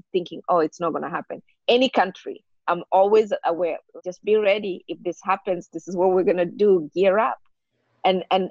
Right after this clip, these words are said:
and preparing the team to understand that it is, those are some of the challenges that we'll encounter. Transportation,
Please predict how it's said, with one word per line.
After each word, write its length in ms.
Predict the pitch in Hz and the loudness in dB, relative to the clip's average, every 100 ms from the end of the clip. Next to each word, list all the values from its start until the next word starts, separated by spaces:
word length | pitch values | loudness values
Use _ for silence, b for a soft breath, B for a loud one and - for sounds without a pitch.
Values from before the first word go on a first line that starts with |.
| - | -4
and 200 | 185 - | -4 -2
preparing 540 | 190 - 240 220 196 | -4 2 2 4 0
the 120 | 165 - | -4 -8
team 240 | - 185 175 | -8 -8 -6
to 100 | 170 | -4
understand 520 | 151 160 - 160 160 | -2 -4 -4 -4 -2
that 120 | 151 - _ _ _ _ | -2 -2 _ _ _ _
it 140 | 220 226 | 0 2
is, 240 | 254 - _ _ _ _ _ - | 0 -2 _ _ _ _ _ -6
those 240 | 180 233 | 0 2
are 140 | 202 180 _ _ _ _ _ _ _ | 2 0 _ _ _ _ _ _ _
some 240 | _ 202 196 | _ -2 -2
of 120 | 175 | -2
the 300 | 156 156 143 - | -2 0 -2 -4
challenges 460 | 202 180 165 147 - | 0 0 0 -2 -4
that 120 | 143 | -6
we'll 140 | - 139 | -6 -8
encounter. 540 | 135 - 156 - - - _ _ - | -8 -4 -4 -6 -14 -16 _ _ -6
Transportation, 880 | 247 240 247 240 302 - - 180 | -4 -2 -6 -6 -6 -8 -10 -14